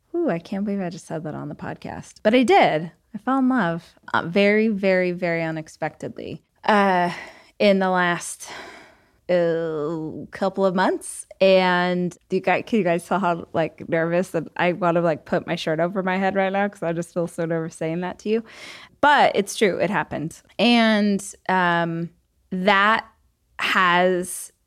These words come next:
like, I haven't created a lot of things that I wanted to create or put out in the world. I haven't written as much as I wanted to write. I haven't finished some projects that I was absolutely positive I would be done with by now. And that's really because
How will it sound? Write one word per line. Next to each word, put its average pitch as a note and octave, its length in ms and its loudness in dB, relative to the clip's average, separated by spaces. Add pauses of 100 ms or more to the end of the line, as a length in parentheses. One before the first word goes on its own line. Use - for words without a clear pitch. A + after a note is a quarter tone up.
(180)
like, G3+ 160 2
I G3+ 80 4
haven't A#3 480 2
created F#3+ 800 2
a F#3 60 2
lot F3+ 300 4
of F3 80 0
things F3 340 -6
that E3+ 100 -2
I E3 100 0
wanted E3 420 -2
to F3 120 -8
create E3 600 -4
or F3 160 0
put F3+ 380 -2
out E3 260 2
in F3 100 -2
the E3+ 80 -2
world. F3 220 4
I A#3+ 40 4
haven't F3 260 -2
written F#3 280 2
as F3+ 120 -2
much F3 260 0
as F3+ 80 -2
I F3 80 0
wanted E3+ 340 -2
to F3 120 -4
write. E3+ 480 2 (520)
I - 60 -4
haven't F3+ 400 0 (100)
finished F#3+ 400 2
some F#3+ 180 -2
projects F#3 560 2
that F#3 140 2
I E3+ 180 4
was E3+ 380 0
absolutely F3 580 0
positive E3+ 460 0
I E3+ 100 4
would E3 160 -2
be D#3+ 140 -4
done D#3 200 -2
with E3 180 -4
by G#3 180 2
now. C4 380 2 (520)
And A3 180 6
that's A3+ 240 4
really G#3+ 520 2
because F#3 1120 2